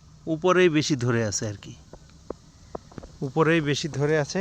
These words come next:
এই যে শুয়ে আছে পটল, <laughs> খুব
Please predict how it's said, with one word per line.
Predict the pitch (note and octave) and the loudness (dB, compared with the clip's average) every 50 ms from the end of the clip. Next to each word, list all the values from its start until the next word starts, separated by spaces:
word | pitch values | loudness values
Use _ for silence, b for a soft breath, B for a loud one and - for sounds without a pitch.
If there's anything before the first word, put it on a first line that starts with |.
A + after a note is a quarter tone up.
| G3+ F#3 | -2 -2
এই | D3+ C3 | -4 -4
যে | B2 D3+ F#3 A3 - - - - - - - - - - - - - - - - - - - - - - - - - - | -4 -6 -6 -6 -10 -14 -20 -20 -20 -20 -20 -20 -20 -20 -20 -20 -20 -20 -20 -20 -20 -20 -20 -20 -20 -20 -20 -20 -20 -18
শুয়ে | - - - D3+ D3+ D#3 D3+ | -12 -6 -2 0 2 2 2
আছে | C#3+ C3+ - D#3 C3 - | 2 0 -2 -6 -6 -4
পটল, | B2+ A2 - A2 G2 F#2+ - - - - - - - | -6 -6 -6 -8 -12 -12 -14 -20 -20 -20 -20 -12 -10
<laughs> | D3+ C3 - D3 C3 - C3 B2+ - - - - - - - - - - - - - - | -10 -8 -8 -8 -10 -10 -12 -14 -14 -18 -14 -14 -14 -14 -14 -18 -16 -16 -16 -16 -16 -8
খুব | - E3 | -8 -8